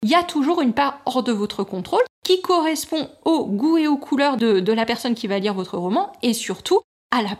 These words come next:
politique éditoriale, à, à la politique commerciale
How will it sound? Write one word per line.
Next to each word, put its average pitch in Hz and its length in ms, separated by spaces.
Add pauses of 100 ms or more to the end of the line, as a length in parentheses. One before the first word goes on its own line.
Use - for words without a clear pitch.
politique 320 520
éditoriale, 214 600 (140)
à, 202 160
à 202 160
la 196 100
politique 285 480
commerciale 302 640